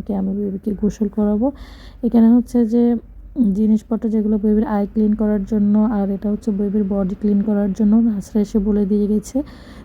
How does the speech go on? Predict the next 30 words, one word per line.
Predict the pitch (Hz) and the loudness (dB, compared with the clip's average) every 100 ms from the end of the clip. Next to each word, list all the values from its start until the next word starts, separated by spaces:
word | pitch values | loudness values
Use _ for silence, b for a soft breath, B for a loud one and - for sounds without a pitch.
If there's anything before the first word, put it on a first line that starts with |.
| - | 4
দু | 214 226 | 6 8
মাস | 254 269 | 6 4
আগে | 254 233 233 | 2 2 2
বেবিকে | 233 220 240 | 2 2 -2
কোনো | 226 214 208 | -2 0 0
প্রকারের | 202 208 214 214 214 | 0 -4 -2 -2 -2
শাওয়ার | 226 196 196 196 185 | -2 0 0 -2 -2
জেল | 220 208 214 | 0 0 0
ইউজ | 214 202 - | -2 -2 -4
করানো | 214 202 202 | -2 0 0
যাবে | 196 196 185 185 | 0 -2 -2 0
না। | 233 B B B B | 0 B B B B
তো | - | 2
আমাদের | 233 240 254 | 4 6 4
বেবির | 233 247 247 220 | 2 2 0 0
গোসল | 226 220 240 | 0 2 2
হয়ে | 233 240 | 4 4
গিয়েছে | 226 240 240 - 269 | 2 -2 -2 -2 -2
এবং | 233 214 202 | 0 0 0
ড্রেস | 208 214 233 | 0 0 -2
আপ | 214 - | -4 -2
পরিয়ে | 214 214 202 | 2 2 2
দিয়েছি। | 220 220 - 269 | 2 0 0 -4
বেবি | 233 220 208 | -2 0 2
হচ্ছে | 214 214 214 | 0 -2 -4
এখানে | 233 208 | 0 0
শুয়ে | 214 214 202 | 0 0 -2
শুয়ে | - 208 | 0 -2
খেলা | - 208 202 | -2 -2 -2
করছে, | 202 214 - - | -2 -6 -8 -4